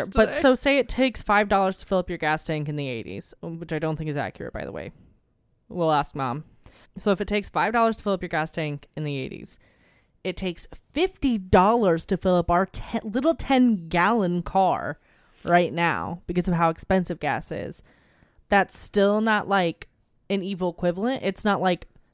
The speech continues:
Speaker 1: Evil
Speaker 2: fi-
Speaker 1: equivalent?
Speaker 2: Ev-, what? <laughs> Even equivalent?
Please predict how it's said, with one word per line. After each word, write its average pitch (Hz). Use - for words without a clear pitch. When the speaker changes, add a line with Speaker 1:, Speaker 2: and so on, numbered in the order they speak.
Speaker 1:
Evil 196
Speaker 2:
fi- 180
Speaker 1:
equivalent? 233
Speaker 2:
Ev-, 220
what? 240
<laughs> 285
Even 208
equivalent? 247